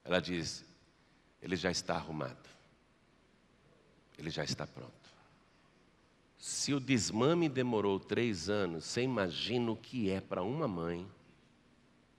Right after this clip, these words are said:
Pensa comigo agora. Que ficou ali, ó, embalando o sonho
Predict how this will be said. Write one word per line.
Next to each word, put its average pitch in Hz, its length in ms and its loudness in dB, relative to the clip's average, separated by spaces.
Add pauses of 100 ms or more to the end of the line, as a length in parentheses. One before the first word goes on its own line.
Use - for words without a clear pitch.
(120)
Pensa 95 260 -2
comigo 175 320 -2
agora. 170 340 -6 (1000)
Que 117 140 0
ficou 143 460 6
ali, 196 440 8
ó, 113 200 10 (540)
embalando 147 840 10
o 160 60 6
sonho 143 880 4